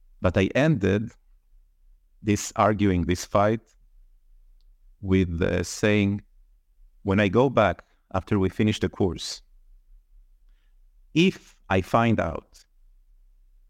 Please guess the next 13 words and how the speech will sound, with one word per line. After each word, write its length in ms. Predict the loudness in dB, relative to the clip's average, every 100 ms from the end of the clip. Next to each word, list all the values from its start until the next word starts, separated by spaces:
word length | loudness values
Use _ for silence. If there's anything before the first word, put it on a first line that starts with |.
| _ -18 -2
that 400 | 2 2 -2 _ _ _ _ _ _ _
the 140 | -4 0
Air 140 | 0
Force 320 | 0 -4 -4 _ _ _ -20 _ -8
in 140 | -2
which 220 | 0 0 2
I 180 | 0
serve 400 | 0 -4 -2 -4 -6
in 160 | -14 -14 _ -20 -20 -2
proudly 460 | 2 2 -2 -12 _ -20 _ _ -20 -20 -20 -20 -20 _ _ _ -20 _ _ _ -20 -14 -2
is 260 | -2 -2 -2
on 180 | -2 0
purpose 680 | 0 -2 -2 -12 -12 -12